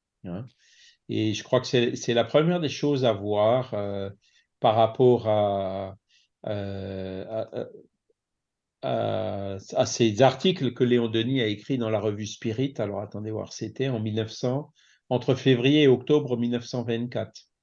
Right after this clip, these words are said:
hein. Euh, la définition du mot socialisme est la suivante.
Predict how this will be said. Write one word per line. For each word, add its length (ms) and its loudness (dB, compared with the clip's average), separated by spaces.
hein. 200 -12
Euh, 480 6
la 160 6
définition 600 2
du 160 0
mot 180 4
socialisme 760 -2
est 60 -4
la 100 -2
suivante. 720 -6